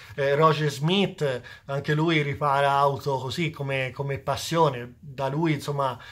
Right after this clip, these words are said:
eh, con le, con le sue proprie mani, lo stessa, la stessa cosa faceva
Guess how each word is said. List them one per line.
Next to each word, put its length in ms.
eh, 520
con 160
le, 160
con 160
le 80
sue 220
proprie 360
mani, 400
lo 100
stessa, 380
la 100
stessa 360
cosa 480
faceva 880